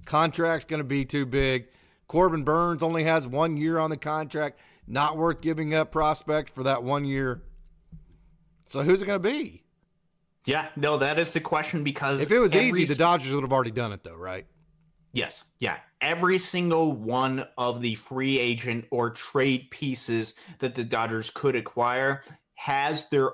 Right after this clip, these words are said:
Speaker 2: own flaws
Speaker 1: Yes.
Speaker 2: that you could see potentially coming back to hurt the Dodgers. With the Tyler Glasnow, who has great fip and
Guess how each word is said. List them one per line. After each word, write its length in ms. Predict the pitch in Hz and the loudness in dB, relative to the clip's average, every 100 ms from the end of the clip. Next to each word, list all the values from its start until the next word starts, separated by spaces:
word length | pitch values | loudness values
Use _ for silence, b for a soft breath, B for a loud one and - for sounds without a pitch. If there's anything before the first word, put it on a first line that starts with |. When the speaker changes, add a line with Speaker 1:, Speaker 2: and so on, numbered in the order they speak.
| 135 | 0
Speaker 2:
own 440 | 127 127 131 127 | 0 0 -2 -6
flaws 840 | - - 135 120 127 139 143 143 120 | -10 -16 -4 0 2 4 2 0 -2
Speaker 1:
Yes. 280 | 107 104 - | -6 -8 -6
Speaker 2:
that 240 | 131 - | -4 -4
you 80 | 151 | -8
could 260 | 143 - 139 | -2 -2 -2
see 460 | - - 156 156 | -4 -2 0 0
potentially 640 | 151 - - 143 135 - 135 | -2 -10 -8 -8 -6 -4 -4
coming 340 | - 131 120 | -2 -4 -2
back 260 | 113 110 117 | -2 -4 -6
to 80 | 113 | -12
hurt 260 | 95 107 | -8 -6
the 80 | 101 | -6
Dodgers. 480 | 92 95 95 90 87 B B | -2 0 0 -4 -12 B B
With 160 | - 165 | -2 0
the 120 | 156 | 0
Tyler 440 | - 139 135 123 113 | -2 0 0 0 0
Glasnow, 600 | 117 107 107 113 98 90 | -2 -2 -2 -4 -4 -4
who 160 | 110 | -4
has 200 | 113 104 | -2 -4
great 560 | 92 - 113 143 143 - - | -10 -12 -2 0 0 -4 -6
fip 260 | 131 113 - - | -2 -2 -4 -6
and 160 | 120 | -6